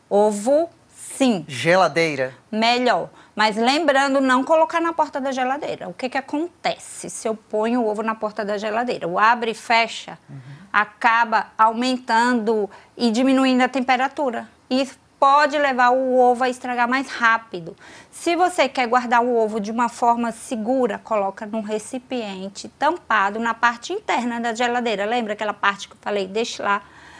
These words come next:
Speaker 1: tampadinho.
Speaker 2: A
Speaker 1: Aí
Speaker 2: do
Speaker 1: vai,
Speaker 2: meio.
Speaker 1: isso, vai manter a temperatura constante. O que estraga o ovo é a temperatura constante.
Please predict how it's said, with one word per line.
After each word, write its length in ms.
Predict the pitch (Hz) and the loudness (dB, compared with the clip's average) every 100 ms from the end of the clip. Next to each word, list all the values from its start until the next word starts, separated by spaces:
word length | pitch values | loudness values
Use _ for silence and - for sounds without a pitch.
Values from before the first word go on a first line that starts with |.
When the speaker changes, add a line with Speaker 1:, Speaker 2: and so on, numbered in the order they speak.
| - - | -12 -2
Speaker 1:
tampadinho. 680 | 247 247 240 240 214 226 | 0 2 0 0 -2 0
Speaker 2:
A 60 | 226 | 2
Speaker 1:
Aí 100 | 233 | 4
Speaker 2:
do 80 | 180 | 4
Speaker 1:
vai, 140 | 160 | 4
Speaker 2:
meio. 200 | 147 127 123 - | 4 -2 -6 -4
Speaker 1:
isso, 460 | 277 311 269 - 190 | 2 2 0 -4 -4
vai 140 | 208 | -2
manter 380 | 226 240 233 240 | 0 0 0 0
a 80 | 233 | 2
temperatura 680 | 262 254 240 247 254 247 | 0 2 2 0 -2 -2
constante. 800 | 240 - 302 320 - 196 180 - - - - - | 0 2 2 2 -6 -8 -8 -16 -18 -20 -14 -6
O 120 | 285 | 0
que 100 | 359 | 2
estraga 640 | 359 - 302 262 240 269 | 2 2 4 4 4 4
o 60 | 254 247 277 | 6 6 4
ovo 280 | 302 208 190 - - - | 2 -2 -8 -8 -14 2
é 80 | 247 | 2
a 80 | 247 | 4
temperatura 840 | 285 254 269 254 247 277 277 262 | 0 2 4 2 2 -2 2 0
constante. 1040 | - - 320 427 - - 214 185 - - | 0 2 2 2 -4 -2 -2 -2 -8 -16